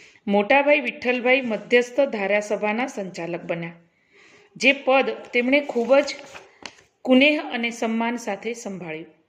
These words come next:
નાનાભાઈ વલ્લભભાઈ સ્વતંત્ર ભારતના પ્રથમ ગૃહપ્રધાન તથા નાયબ વડાપ્રધાન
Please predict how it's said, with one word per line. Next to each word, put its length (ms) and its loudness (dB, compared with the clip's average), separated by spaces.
નાનાભાઈ 520 -2
વલ્લભભાઈ 600 -2
સ્વતંત્ર 520 4
ભારતના 640 -4
પ્રથમ 420 0
ગૃહપ્રધાન 800 0
તથા 280 -6
નાયબ 380 0
વડાપ્રધાન 580 0